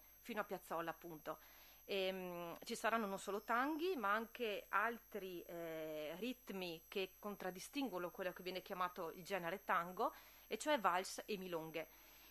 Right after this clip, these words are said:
Ehm, il tutto sarà, eh, diciamo, reso più interessante secondo noi dalla, eh, esibizione proprio di due ballerini, eh, di tango argentino professionisti,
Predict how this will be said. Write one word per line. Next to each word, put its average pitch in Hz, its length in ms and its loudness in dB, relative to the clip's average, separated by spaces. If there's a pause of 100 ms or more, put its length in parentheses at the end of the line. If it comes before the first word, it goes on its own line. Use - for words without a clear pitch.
(100)
Ehm, 175 640 2
il 208 120 -6
tutto - 240 -2
sarà, 214 600 6
eh, 160 560 -2
diciamo, 180 720 0
reso 175 680 0 (140)
più 202 100 -8
interessante 190 640 2
secondo 220 360 -4
noi 233 340 -2
dalla, 226 560 8
eh, 180 180 0
esibizione 208 600 -2
proprio 233 260 -2
di 190 120 -4
due 190 180 2
ballerini, 185 640 -2 (420)
eh, 160 380 -2
di 175 100 -8
tango 180 240 2
argentino 180 440 -4
professionisti, 262 960 -2